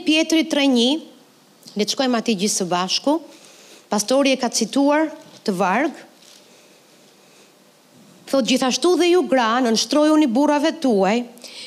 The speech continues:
që edhe nëse disa nuk i binden fjalës, të fitohen pa fjalë nga sjellja e grave të tyre. Kur të shohin sjelljen tuaj të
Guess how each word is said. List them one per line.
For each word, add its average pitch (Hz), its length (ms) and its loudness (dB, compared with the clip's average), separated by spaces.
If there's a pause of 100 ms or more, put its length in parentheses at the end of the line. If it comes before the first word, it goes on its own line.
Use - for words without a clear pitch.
(120)
që 247 120 0 (120)
edhe 349 280 2
nëse 339 360 2
disa 269 760 0 (540)
nuk 277 160 2
i 294 60 2
binden 330 500 2
fjalës, 214 580 0
të 233 100 -2
fitohen 311 540 0
pa 339 180 0
fjalë 247 520 0 (680)
nga 233 140 2
sjellja 349 600 2
e 277 40 2
grave 262 480 2 (300)
të 247 160 2
tyre. 147 400 0 (440)
Kur 226 100 0
të 233 120 0
shohin 370 400 2
sjelljen 320 500 2
tuaj 311 320 4
të 302 120 0